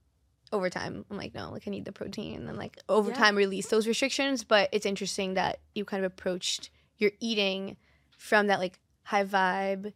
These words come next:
Speaker 1: kind of place because of yoga.
Speaker 2: Yeah. Yeah, and I think, I mean, it definitely was just my eating disorder brain too,
Speaker 1: Mm-hmm.
Speaker 2: like, trying to find excuses to continue to engage with it.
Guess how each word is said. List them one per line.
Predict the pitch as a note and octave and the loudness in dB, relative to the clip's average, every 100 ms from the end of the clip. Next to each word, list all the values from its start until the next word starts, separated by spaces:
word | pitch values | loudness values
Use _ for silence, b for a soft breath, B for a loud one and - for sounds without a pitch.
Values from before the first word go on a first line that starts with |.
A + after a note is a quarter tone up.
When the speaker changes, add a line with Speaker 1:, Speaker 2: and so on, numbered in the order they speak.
| b b b | b b b
Speaker 1:
kind | - G3+ | -4 -2
of | F#3+ - | -2 -6
place | - G#3+ G3 A3 A#3+ - - _ _ _ | -2 2 2 0 -2 -10 -12 _ _ _
because | A3 - G#3+ G#3 | -8 -2 0 2
of | F#3+ F#3 | 0 -2
yoga. | G3 F#3+ - - _ _ _ - | -2 -2 -4 -18 _ _ _ -16
Speaker 2:
Yeah. | G#3+ G#3+ A3 A3 A3 A3 _ _ b b b b | -12 -10 -12 -14 -16 -20 _ _ b b b b
Yeah, | A#3 D4+ D4+ D4 | -2 0 0 -2
and | - C#4+ | -4 -4
I | D4 | -4
think, | C#4+ D#4 - - - | -8 -12 -14 -20 -14
I | A#3+ | -8
mean, | A#3+ | -6
it | A#3+ A3 | -6 -6
definitely | G#3+ A#3+ - A3+ | -8 -8 -10 -10
was | A3 - A#3+ - | -10 -10 -10 -12
just | A3+ - | -12 -14
my | A#3+ - - - | -12 -12 -14 -14
eating | A#3 - | -14 -14
disorder | A3+ A3 - - | -14 -14 -12 -12
brain | - - A#3+ A3+ | -10 -10 -6 -6
too, | G#3+ F#3+ F3+ | -4 -6 -6
Speaker 1:
Mm-hmm. | |
Speaker 2:
like, | B2 A#3+ - _ _ - | -8 -10 -14 _ _ -16
trying | - - E2+ - | -12 -10 -10 -12
to | - - B2 | -12 -14 -16
find | - - - | -14 -14 -12
excuses | - - - - A3+ C4 C4 - | -12 -14 -14 -14 -10 -10 -8 -10
to | - A3 A3 G#3 | -10 -8 -6 -8
continue | - G#3+ G#3+ A3 | -12 -14 -12 -12
to | A3+ | -14
engage | - - - A#3 | -16 -16 -16 -14
with | A#3+ A3+ | -14 -10
it. | B3+ C#4 D4+ | -8 -8 -10